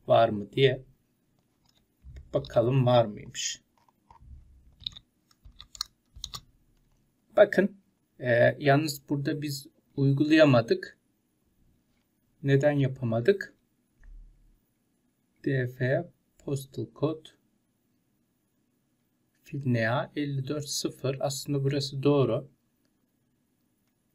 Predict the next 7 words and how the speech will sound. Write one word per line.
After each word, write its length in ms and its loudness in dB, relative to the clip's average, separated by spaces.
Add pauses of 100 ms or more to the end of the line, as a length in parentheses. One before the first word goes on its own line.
(680)
Tekrar 440 -8 (200)
bakalım 520 -14
şuna. 500 -8 (3000)
Bu 140 -6
D 180 -2
F 220 -8
olacak 440 -8